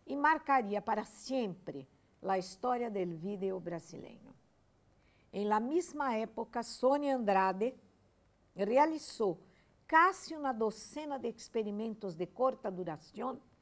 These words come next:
que pueden ser incluidos entre los más maduros de su generación. En ellos, en momentos, el rostro del artista se impone pequeñas mutilaciones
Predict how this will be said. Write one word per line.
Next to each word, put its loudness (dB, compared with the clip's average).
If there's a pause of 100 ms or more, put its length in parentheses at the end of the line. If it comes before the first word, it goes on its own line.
(420)
que 2
pueden 2
ser 2
incluidos -4
entre -6
los -2
más 2
maduros -8 (380)
de 0
su -8 (220)
generación. -8 (840)
En -2
ellos, 0 (360)
en -4
momentos, -4
el -2
rostro -2
del -2
artista -4
se -14
impone -10 (420)
pequeñas -2
mutilaciones -4